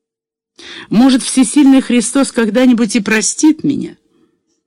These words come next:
Сказал себе так Талец, взглянул на звездное небо и, вознеся десницу, троекратно перекрестился.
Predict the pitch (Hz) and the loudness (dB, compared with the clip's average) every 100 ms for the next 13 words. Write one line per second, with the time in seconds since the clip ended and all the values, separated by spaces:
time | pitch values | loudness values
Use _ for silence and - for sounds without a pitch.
0 | _ _ _ _ _ _ _ _ _ _ | _ _ _ _ _ _ _ _ _ _
1 | _ _ _ _ _ _ _ _ _ _ | _ _ _ _ _ _ _ _ _ _
2 | _ _ _ _ _ - - 247 240 226 | _ _ _ _ _ -6 -4 0 0 2
3 | 277 269 285 277 - 262 - 262 254 240 | 2 2 2 2 2 -2 0 0 2 0
4 | - _ - 156 190 202 226 262 175 151 | -6 _ -6 -2 2 2 4 4 2 0
5 | 143 151 147 156 156 240 240 233 254 254 | 0 0 2 4 4 2 2 2 2 4
6 | 269 226 269 - 277 220 247 - 269 - | 4 4 4 4 0 2 0 2 2 2
7 | 247 240 233 226 247 247 240 240 214 208 | -2 0 0 0 0 2 0 0 -2 -2
8 | 202 190 - 247 180 - 131 120 | -4 -4 -2 -4 -4 -6 -6 -14